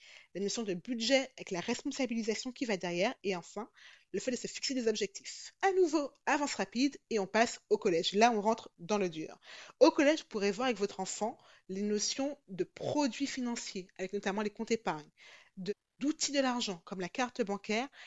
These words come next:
et même la notion de revenu passif. Alors, je vais commencer avec les comptes épargne. Là, c'est fini la tirelire, on passe au stade supérieur. Si vous n'aviez pas encore ouvert de compte épargne pour votre enfant, c'est totalement le moment d'en ouvrir un.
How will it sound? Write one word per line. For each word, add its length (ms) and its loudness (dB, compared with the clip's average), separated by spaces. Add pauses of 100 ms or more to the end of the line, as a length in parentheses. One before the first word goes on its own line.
(200)
et 140 2
même 220 2
la 80 2
notion 220 -4
de 100 -2
revenu 340 -2
passif. 480 -10 (280)
Alors, 140 -4
je 60 -2
vais 80 2
commencer 320 -2
avec 100 -6
les 60 -2
comptes 240 -8
épargne. 260 -4 (180)
Là, 200 6
c'est 160 -4
fini 400 0
la 100 4
tirelire, 520 -2
on 100 -12
passe 280 -8
au 40 -10
stade 340 -2 (160)
supérieur. 760 -6 (580)
Si 180 6
vous 80 4
n'aviez 240 4
pas 100 -2
encore 260 -2
ouvert 260 0
de 60 0
compte 260 -8
épargne 280 -2
pour 140 -6
votre 180 -4
enfant, 300 -6
c'est 260 -6
totalement 460 0
le 80 0
moment 240 -2
d'en 160 -2
ouvrir 320 -2
un. 60 -20